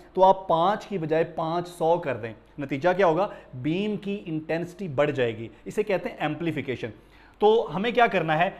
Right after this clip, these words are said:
लेज़र बनाने के लिए एक तो स्टिम्युलेटेड इमिशन करवाना है और दूसरा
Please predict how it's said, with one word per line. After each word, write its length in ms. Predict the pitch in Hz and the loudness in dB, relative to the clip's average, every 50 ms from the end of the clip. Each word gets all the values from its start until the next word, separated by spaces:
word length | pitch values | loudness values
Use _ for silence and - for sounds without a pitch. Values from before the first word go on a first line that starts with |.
| - - 139 | -14 -12 -10
लेज़र 400 | 135 143 151 170 190 190 240 226 | -6 -2 0 2 2 4 2 2
बनाने 320 | 196 185 160 147 156 165 | 2 2 2 2 2 0
के 140 | 160 - 151 | -2 -4 -6
लिए 300 | 147 156 165 175 170 170 - - - - | -4 -4 -4 -4 -6 -8 -14 -14 -6 -4
एक 180 | 190 190 196 - | -4 -4 -4 -4
तो 80 | 208 | -8
स्टिम्युलेटेड 680 | 196 - - 196 185 185 202 208 202 160 139 131 143 151 | -8 -6 -6 -6 -4 -4 -2 -2 -2 -2 -4 -4 -4 -4
इमिशन 320 | 160 165 170 165 196 190 | -4 -4 -4 -4 -4 -4
करवाना 380 | 185 196 190 185 185 185 190 185 | -2 0 2 2 4 4 4 2
है 180 | 190 196 196 - - - - - - - - | 2 0 -2 -6 -12 -20 -20 -20 -16 -8 -6
और 100 | 220 185 | -6 -4
दूसरा 680 | 170 226 214 - 233 226 220 220 214 - - - - | -4 -6 -6 0 4 6 6 6 4 2 -6 -14 -16